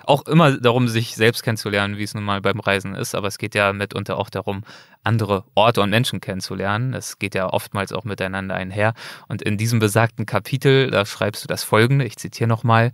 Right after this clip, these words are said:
Zitat, "Russland ist komplex, chaotisch, rau, voller Widersprüche und wunderschön. Wenn man sich diesem Reich behutsam nähern möchte, gibt es dafür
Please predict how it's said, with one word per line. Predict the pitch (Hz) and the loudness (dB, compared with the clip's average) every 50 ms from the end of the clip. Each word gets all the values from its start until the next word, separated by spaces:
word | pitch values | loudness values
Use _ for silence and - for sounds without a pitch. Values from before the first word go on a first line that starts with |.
| - - - - - _ _ _ | -4 -12 -20 -20 -20 _ _ _
Zitat, | - - - - - 107 101 101 101 - _ _ - | -20 -18 -14 -4 0 2 2 2 0 -2 _ _ -12
"Russland | - 113 131 139 - 143 135 127 - | -2 0 0 2 4 2 2 2 2
ist | - 113 113 - - - - - | 0 -2 -4 -4 -8 -12 -16 -14
komplex, | - - 104 95 - - 123 120 139 - - - - - - _ | -10 -8 -8 -8 -6 -2 2 2 2 0 -2 -8 -12 -12 -14 _
chaotisch, | - - - 82 - 90 104 120 120 - 123 117 113 - - - - - - - | -10 -4 -2 -2 0 0 0 0 0 0 0 -2 -2 -4 -8 -16 -20 -20 -12 -2
rau, | 95 90 95 107 117 123 135 - _ _ | 4 6 6 6 6 4 2 -2 _ _
voller | - - - 123 104 98 98 | -18 -2 0 2 2 2 2
Widersprüche | 113 127 147 139 131 - - - - 123 127 - 139 123 127 135 - | 2 2 2 2 2 0 -6 -6 -4 -4 -2 0 0 0 0 -2 0
und | - 120 120 120 - - - | 0 2 2 2 -2 -4 -4
wunderschön. | 107 110 107 107 95 - - 104 98 82 80 - - _ - - - - - - | -2 0 2 2 2 2 0 -2 -2 -6 -8 -12 -20 _ -20 -18 -18 -18 -8 -4
Wenn | 107 110 | 0 2
man | 117 113 110 | 4 4 4
sich | 113 107 - - - | 2 0 -2 -4 -4
diesem | - 151 165 170 151 | -2 0 2 2 2
Reich | 120 - 101 110 143 185 - - - | 2 2 2 2 2 0 -2 -4 -6
behutsam | 113 110 - 160 - - - 110 107 107 | -6 -4 -4 -4 -2 0 2 2 2 4
nähern | 104 131 156 139 98 92 | 4 4 4 4 2 -2
möchte, | 92 90 95 - - - - 127 143 143 - - - - - _ | -4 -6 -6 -6 -6 0 2 2 2 2 0 -6 -16 -18 -4 _
gibt | - 117 - 127 | -4 -2 -2 -4
es | - - | -2 0
dafür | 127 117 - - 131 120 113 | 0 0 0 0 0 0 0